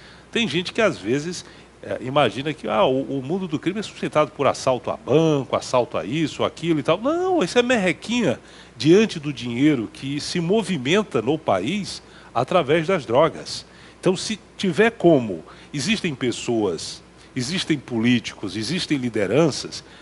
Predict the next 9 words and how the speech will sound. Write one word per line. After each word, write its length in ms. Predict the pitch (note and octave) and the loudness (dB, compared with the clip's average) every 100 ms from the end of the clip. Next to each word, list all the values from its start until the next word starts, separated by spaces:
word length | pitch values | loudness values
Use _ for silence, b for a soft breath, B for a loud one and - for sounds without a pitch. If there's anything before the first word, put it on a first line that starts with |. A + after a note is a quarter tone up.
| B | B
que 100 | - | 4
acabam 340 | E3+ G3+ G#3 A#3+ | 6 8 4 4
defendendo 600 | A3 - F#3 G#2+ C#3 F#3 | 2 2 -2 0 0 0
a 60 | |
questão 460 | - F3 - F3 G#3+ | 0 -2 0 -2 2
da 120 | B3+ | 2
legalização 760 | G#3+ G#3+ A3 G#3+ G#3+ - F#3 G#3+ | 6 6 8 6 4 2 -2 0
da 120 | B3 | -2
droga. 520 | G#3 E3+ D#3+ D#3+ - | 4 4 4 2 -6